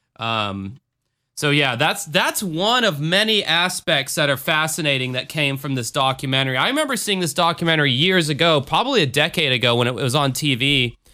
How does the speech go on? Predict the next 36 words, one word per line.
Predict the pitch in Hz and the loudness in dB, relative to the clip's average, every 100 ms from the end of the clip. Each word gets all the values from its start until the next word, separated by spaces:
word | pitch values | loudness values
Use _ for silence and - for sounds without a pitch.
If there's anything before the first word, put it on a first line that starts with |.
| _ _ _ _ _ _ | _ _ _ _ _ _
And | 143 | 0
I | 151 | 2
was | 151 | 2
just | 185 226 | 2 2
so | - 170 | 2 2
touched | - 156 180 - | 2 0 0 -2
by | 147 135 | 0 2
it | 127 123 | 2 0
in, | 120 | -2
in | - 123 123 | -2 -2 0
a | 123 123 117 | 0 0 0
very | 107 143 160 147 127 | 0 2 2 2 0
disturbing | 117 107 123 - 165 151 151 147 | -4 -4 -2 0 2 2 2 2
and | 123 | 0
shocking | - 156 143 135 139 117 | 0 2 0 0 -2 2
way. | 127 135 127 117 107 - _ _ _ _ | 2 4 2 0 -2 -8 _ _ _ _
And | 127 127 123 123 143 | 0 2 2 2 2
man, | 151 143 | 2 2
if | 135 117 | 0 0
you | 185 | -2
thought | 233 208 147 | 0 -2 0
Heaven's | 143 160 147 117 | -2 0 0 0
Gate | 123 139 139 131 110 | 0 0 2 -2 -2
was | 120 113 | 0 0
a | 117 | -2
crazy | - 135 120 120 | -2 0 0 -4
cult, | - 131 117 117 | -2 0 0 0
like, | 127 120 107 | -2 -2 -2
Jim | 143 180 | 0 2
Jones | 147 160 160 156 139 | 2 2 2 2 0
dials | 123 113 143 151 147 143 120 | -2 0 2 2 2 0 2
up | 135 135 135 - - _ _ _ _ | 2 0 -2 -12 -20 _ _ _ _
the, | 139 131 143 131 123 123 117 | -4 2 4 4 4 2 2
uh, | 120 117 110 107 | 2 2 0 -4
the | 113 127 | -2 0
membership | 143 156 156 151 131 - 151 139 - | 2 2 2 2 0 0 2 2 -2